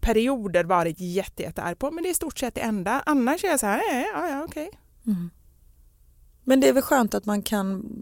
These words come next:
Speaker 2: liksom let go.
Speaker 1: Ja, ja,
Speaker 2: Det är så här
Speaker 1: jag tror
Speaker 2: kognitiv terapi.
Speaker 1: Det är bra.
Speaker 2: Mm.
Speaker 1: Jag, jag tror ju att jag har ju kompisar som, som är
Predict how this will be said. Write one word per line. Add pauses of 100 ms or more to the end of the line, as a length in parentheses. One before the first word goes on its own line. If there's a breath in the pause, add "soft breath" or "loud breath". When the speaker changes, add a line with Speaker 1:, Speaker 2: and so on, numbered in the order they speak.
(120)
Speaker 2:
liksom
let
go. (600)
Speaker 1:
Ja,
ja,
Speaker 2:
Det
är
så
här
Speaker 1:
jag
tror
Speaker 2:
kognitiv
terapi.
Speaker 1:
Det
är
bra.
Speaker 2:
Mm.
Speaker 1:
Jag,
jag
tror
ju
att (460 loud breath)
jag
har
ju
kompisar
som,
som
är